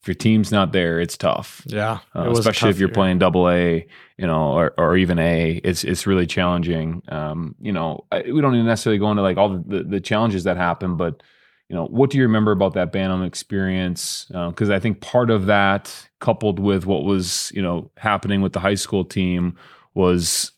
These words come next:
Speaker 1: you know, a, a catalyst for why you only played one year and then came and played, uh,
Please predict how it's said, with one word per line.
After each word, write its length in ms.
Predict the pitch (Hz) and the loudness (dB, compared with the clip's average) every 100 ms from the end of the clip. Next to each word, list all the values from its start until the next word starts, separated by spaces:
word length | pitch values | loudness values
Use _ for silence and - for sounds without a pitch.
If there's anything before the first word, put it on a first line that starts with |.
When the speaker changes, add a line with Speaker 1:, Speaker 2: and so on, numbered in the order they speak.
| - | -2
Speaker 1:
you 80 | 101 | 0
know, 140 | 87 | 2
a, 160 | - - - | 2 0 0
a 100 | 95 | 0
catalyst 540 | 104 98 98 87 - | 2 4 4 0 -2
for 140 | - | 0
why 340 | 90 90 87 87 | 4 4 4 4
you 320 | 90 90 95 | 4 4 2
only 240 | 90 87 | 0 -2
played 280 | 85 98 92 | -2 0 0
one 200 | 87 90 | 0 0
year 260 | 87 87 85 | 0 0 0
and 140 | 85 | 0
then 120 | 85 | -2
came 220 | 85 87 87 | -2 -2 0
and 120 | 85 | -2
played, 440 | 92 87 82 82 - - _ - | 0 2 0 -2 -10 -20 _ -6
uh, 320 | 82 76 | -4 -4